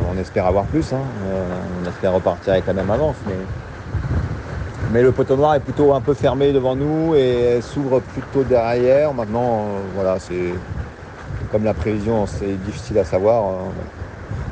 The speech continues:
mais nous, on est juste concentrés là pour faire avancer le bateau dans le petit temps, là. Là, on avance plus très vite, ça y est, on est dans le vif du sujet. Euh,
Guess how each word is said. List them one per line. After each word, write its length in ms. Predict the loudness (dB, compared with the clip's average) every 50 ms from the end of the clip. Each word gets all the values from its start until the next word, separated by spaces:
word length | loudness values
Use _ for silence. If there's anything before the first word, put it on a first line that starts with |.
| -8 -10 -10 -10 -10 -12 -10 -12 -12 -12 -12 -16 -16 -16 -14 -8 -4
mais 80 | -2 -2
nous, 120 | 0 2
on 140 | 2 2 2
est 160 | 2 2 0 0
juste 360 | -2 -4 -4 0 2 0 2
concentrés 500 | 2 -4 -4 -2 -2 -4 0 2 4 4
là 120 | 4 4
pour 140 | 2 0 -4
faire 120 | 0 2 2
avancer 260 | 2 2 0 -4 -4
le 60 | -2
bateau 220 | -2 -2 0 -2
dans 40 | -2
le 60 | -2
petit 240 | -4 -6 -8 -10 -8
temps, 200 | -6 -4 -4 -2
là. 120 | -2 -4 -6 -6 -10 -12 -14 -12 -12 -12 -12 -12 -16 -16 -16 -16 -16 -16 -16 -14 -14 -14 -14 -14 -12 -4 0
Là, 100 | 2 2
on 80 | 2 2
avance 220 | 2 0 0 -4
plus 140 | -4 -8 -6
très 160 | 0 0 0
vite, 180 | 0 0 -4 0
ça 140 | 0 2
y 60 | 2 2
est, 80 | 0
on 40 | 0
est 140 | 0 -2 -2
dans 60 | -2
le 60 | -2
vif 140 | -2 -2 -4
du 60 | -4 -4
sujet. 340 | -4 -2 2 4 4 4 4 0 -6 -8 -10 -12 -10 -10 -8 -8 -6 -6 -4 -2
Euh, 260 | -2 0 0 0 -2